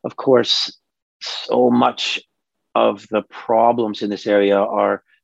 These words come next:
are linked into intersectionality and where the, the different facets, um, overlap, creating a whole new set of challenges. And, and the, the, the M D P review is unique, uh, in my experience, in taking such a,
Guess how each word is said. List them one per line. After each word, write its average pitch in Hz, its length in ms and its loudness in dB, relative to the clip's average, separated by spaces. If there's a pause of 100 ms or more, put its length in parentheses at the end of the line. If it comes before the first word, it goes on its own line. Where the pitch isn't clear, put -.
are 113 80 -2
linked 110 240 -6
into 107 280 -4
intersectionality 95 880 -2
and 92 80 -2
where 92 200 0
the, 92 120 -2 (300)
the 98 60 -6
different 104 320 -2
facets, - 760 -2 (280)
um, 90 340 -2 (240)
overlap, 92 560 2 (100)
creating 104 460 0
a 101 80 -2
whole 104 240 -2
new 104 200 -4
set 95 360 -4 (240)
of 95 140 -12
challenges. 90 520 -8 (440)
And, 123 180 2
and 123 180 2
the, - 100 -2 (680)
the, 135 260 4
the 120 320 2 (560)
M 131 160 -2
D 120 140 -4
P 120 180 -4
review 104 300 -2
is 95 260 -4
unique, 101 560 -4 (640)
uh, 98 220 2 (100)
in 101 160 -6
my 107 200 2
experience, 95 840 -4 (180)
in 98 140 -4
taking 101 400 -2
such - 340 -4
a, 95 280 2